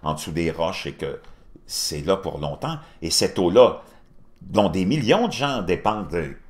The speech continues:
contaminés, ils vont la boire, qu'est-ce qui va leur arriver ? <laughs> C'est complètement faux. Mais on était préoccupés pendant des semaines à nous parler de ce gros ballon.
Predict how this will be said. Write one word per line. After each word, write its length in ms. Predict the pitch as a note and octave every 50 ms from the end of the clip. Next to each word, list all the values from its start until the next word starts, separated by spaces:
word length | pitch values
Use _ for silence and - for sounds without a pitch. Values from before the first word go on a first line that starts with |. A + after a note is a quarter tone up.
| - -
contaminés, 800 | - - - - B2+ G2+ E2+ D#2+ D#2 C#2+ D#2 F#2+ E3+ G3+ G#3+ - - - - - - - - - - -
ils 100 | D#2+ E2+
vont 160 | G2 G2 F#2+
la 140 | F2 E2 D2
boire, 540 | C#2+ D#2 E2+ G#2 C#3 G3+ A3 G#3+ F#3+ - - - - - - - - - - - - _
qu'est-ce 180 | - - A#2 -
qui 80 | - F#2
va 100 | F#2+ F#2+
leur 160 | F#2 D#2+ D#2
arriver ? 200 | E2 D#2 - - - - - - -
<laughs> 300 | - - - - - -
C'est 340 | - - - - A#2+ - - - - - - -
complètement 680 | - - A3+ F#3+ - - A#2+ G2 - F#2+ G2 F2+ E2 D2 - - - - - - -
faux. 720 | - - - - - - - - B3+ A#3+ - - - - - - - - - - - - - - - - - - - - - - - - - - - - -
Mais 80 | -
on 100 | C#3+ C#3+
était 220 | C3+ C3 - D3 C3
préoccupés 840 | - - F3+ E3+ D#3 C3+ - - - - F#3 F3+ F#3+ G#3 A3 G3 - - - -
pendant 260 | - A#2 A#2+ A#2 A2
des 180 | G2+ A#2+ A2 F#2+
semaines 380 | - - - B2+ D3 D#3+ E3
à 60 | C#3+ A2
nous 120 | G#2 F#2+
parler 300 | F#2+ G#2+ F#2 G2 A#2 C3
de 120 | G#2 F#2+
ce 160 | F#2 - - F#2+
gros 220 | D#2+ F2 G#2+ B2+
ballon. 300 | F#2+ G2 F2 D#2 C#2+ B1